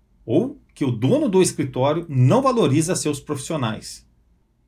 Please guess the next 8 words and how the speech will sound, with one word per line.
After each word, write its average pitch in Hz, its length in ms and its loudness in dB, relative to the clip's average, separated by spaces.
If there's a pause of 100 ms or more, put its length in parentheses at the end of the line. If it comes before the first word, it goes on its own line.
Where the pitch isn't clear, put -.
(180)
Se - 180 -6
você 233 300 2
se 330 120 2
encontra 175 400 0
repetindo 151 600 0
esses 170 260 0
mantras, 131 600 -2 (520)
certifique-se 180 880 -2